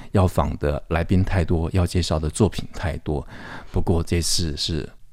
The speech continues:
金莲以作者、作家的身份来讲他自己所写的这本小说集，叫《暗路》。为什么叫暗路？呃，他在二零一六年他出版的小说是《浮水路》，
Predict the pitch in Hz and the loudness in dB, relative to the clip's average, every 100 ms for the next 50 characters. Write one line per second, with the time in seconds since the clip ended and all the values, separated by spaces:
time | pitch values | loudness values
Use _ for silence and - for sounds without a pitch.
0 | - - 104 95 82 87 - - 85 71 | -10 4 6 6 6 2 -2 -2 -2 -4
1 | - - - 92 - - - - 101 90 | -8 0 6 6 4 -2 -6 -2 0 2
2 | 85 80 - 90 85 85 - - 90 - | 2 0 0 0 2 0 -2 0 2 4
3 | - - - - - - - - 85 - | 2 2 -2 -2 -6 -10 -6 -2 0 0
4 | 82 - - 82 82 80 - 78 76 69 | 0 -2 0 0 0 -2 -2 -2 -4 -8
5 | - - 73 - - 78 - 80 - 78 | -8 -4 -2 0 0 0 -2 -6 -4 -4
6 | 71 98 - - - - 98 139 - 95 | -4 -8 -14 -14 0 4 4 4 0 0
7 | 78 - 104 78 76 80 - - - 76 | 2 2 2 0 -2 -2 -2 -6 -2 -2
8 | 64 69 67 - - - - 78 95 101 | -2 -4 -6 -8 -12 -4 0 2 4 2
9 | - - 117 90 92 - 123 135 98 87 | 2 6 8 8 4 4 6 8 8 6
10 | 78 73 - - - - - 87 - 131 | 2 0 -4 -10 -18 -8 0 0 0 -2
11 | 110 80 65 73 65 - - - - - | 0 -2 0 -2 -4 -4 0 0 0 0
12 | 80 80 - - - 85 73 - - 92 | 0 0 -4 -10 -4 -2 -2 -2 0 0
13 | - 80 85 | 2 2 2